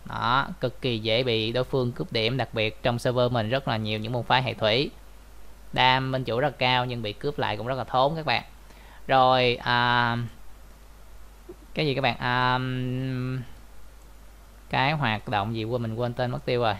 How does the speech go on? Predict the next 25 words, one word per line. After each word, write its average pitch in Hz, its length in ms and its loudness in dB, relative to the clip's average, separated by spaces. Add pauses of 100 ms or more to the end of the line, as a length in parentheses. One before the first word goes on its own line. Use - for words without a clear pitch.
(100)
Võ 117 160 4
Thần 117 200 0
Điện 110 280 6
đây. 131 220 8 (540)
Thì 135 340 8
Võ 131 220 8
Thần 139 200 2
Điện 120 220 4
này 127 120 2
thì 123 100 0
khỏi 117 240 2
nói 143 260 4
luôn 160 140 6
nha 139 80 4
các 143 100 6
bạn, 113 220 2
tại 110 200 0
vì 117 240 0
Thiên 131 260 -6
Nhẫn 120 240 -2
là 131 80 -2
môn 123 180 -2
phái 131 260 0
cần 117 240 -2
phải 120 100 -2